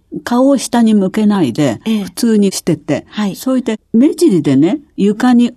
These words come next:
Speaker 1: 落ちてる、両脇に落ちてるものを見るような気持ち。
Speaker 2: はい。まずは正面を見て、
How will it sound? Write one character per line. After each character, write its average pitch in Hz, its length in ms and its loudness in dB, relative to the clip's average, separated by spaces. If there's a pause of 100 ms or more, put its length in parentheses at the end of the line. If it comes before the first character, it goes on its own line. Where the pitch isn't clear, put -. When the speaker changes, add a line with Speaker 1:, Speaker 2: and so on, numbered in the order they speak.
Speaker 1:
落 214 200 -2
ち - 40 -12
て 143 140 0
る、 120 180 -4 (120)
両 214 200 2
脇 214 280 -2
に 175 240 2
落 196 220 -2
ち - 20 -10
て 156 140 0
る 139 80 2
も 135 120 2
の 127 120 0
を - 20 0
見 208 180 2
る 233 160 0
よ 180 160 2
う 151 40 2
な 120 120 0
気 - 160 -4
持 120 160 0
ち。 - 300 -14 (840)
Speaker 2:
は 180 140 -8
い。 156 120 -10
ま 226 140 0
ず 196 80 -2
は 180 80 -2
正 202 220 -2
面 190 240 -2
を 143 80 -4
見 147 140 -4
て、 - 260 -8